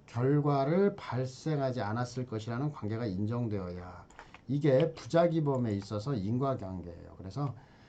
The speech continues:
자기 의무를 이행하였다면 결과를 발생하지 않았을 것이라는 관계가 인정돼야 된다. 그래야 인과관계가 인정이 되는데, 뭐, 일련의 자기 의무, 구조 요청,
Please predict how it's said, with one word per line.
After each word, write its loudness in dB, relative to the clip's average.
자기 -2
의무를 4
이행하였다면 0
결과를 -2
발생하지 -6
않았을 -6
것이라는 -2
관계가 -8
인정돼야 -4
된다. -12
그래야 -6
인과관계가 -4
인정이 -6
되는데, -6
뭐, -6
일련의 6
자기 -2
의무, 4
구조 4
요청, -4